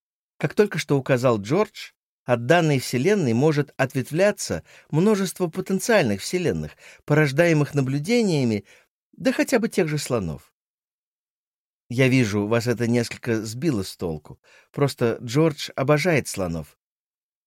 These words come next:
«Замечательные животные», отозвался Вейгерт, «умнейшие.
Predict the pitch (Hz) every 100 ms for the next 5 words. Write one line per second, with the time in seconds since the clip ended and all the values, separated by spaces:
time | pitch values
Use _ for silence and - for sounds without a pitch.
0 | _ - 113 120 110 - 127 127 156 170
1 | 156 175 127 95 82 80 67 _ _ -
2 | 104 110 90 95 - 90 87 73 64 -
3 | _ _ - 131 156 185 147 87 - -
4 | -